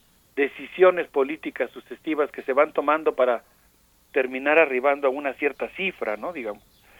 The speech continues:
Eh, se habla de procesos complejos y de muchas decisiones políticas. Se trata de cómo se van desplegando en el espacio temporal,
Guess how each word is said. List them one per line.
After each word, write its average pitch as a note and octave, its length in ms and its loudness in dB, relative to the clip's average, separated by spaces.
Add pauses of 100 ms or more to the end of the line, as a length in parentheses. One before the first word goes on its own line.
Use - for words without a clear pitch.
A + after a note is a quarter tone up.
(500)
Eh, B2 300 2 (140)
se C#3 100 10
habla F3 260 8
de D#3 100 0
procesos D3 500 -4
complejos C#3+ 680 0
y C#3 80 -10
de A#2+ 100 -2
muchas G#3 400 -2
decisiones C#3 480 -6
políticas. C#3 600 0 (840)
Se - 80 -20
trata D#3 260 -2
de C#3 120 -2
cómo D3+ 240 -4
se C#3 100 -6
van C#3 160 0
desplegando C#3 680 -2
en C#3+ 60 0
el A#2+ 120 -4
espacio C3 420 2
temporal, B2 600 2